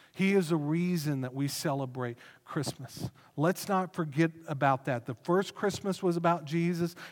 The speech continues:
and the last Christmas to be celebrated will be about Jesus. Let's not lose sight of that truth. Notice our third point this morning. It is this, the glorious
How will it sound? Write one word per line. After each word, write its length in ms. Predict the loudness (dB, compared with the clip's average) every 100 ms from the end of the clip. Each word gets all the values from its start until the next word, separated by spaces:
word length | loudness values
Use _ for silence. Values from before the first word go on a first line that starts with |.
| -2
and 100 | 0
the 80 |
last 400 | 4 4 4 2
Christmas 440 | 2 0 0 -2 -2
to 80 | -2
be 100 | -2
celebrated 840 | -2 2 2 2 2 0 2 0
will 100 | -2
be 160 | 0 2
about 380 | 2 2 0 -4
Jesus. 600 | -4 -2 -2 -6 -10 -18 _ _ -20 _ -6
Let's 240 | -4 -2
not 220 | 0 0 2
lose 180 | -2
sight 480 | 0 -2 0 -2 -4 -8
of 120 | -10
that 180 | -6 -6
truth. 480 | -8 -10 -10 -10 -20 _ -20 -20 _ _ _ _ _ _ _ _ _ -4
Notice 380 | 4 6 6 2
our 80 | 0
third 340 | 0 -2 -2
point 240 | -4 -6 -6
this 240 | -10 -8
morning. 240 | -8 -8
It 100 | -8
is 160 | -8 -10
this, 400 | -12 -12 -16 -20 _ _ _ _
the 80 | -8
glorious 920 | -4 0 2 2 0 -2 -6 -10 -18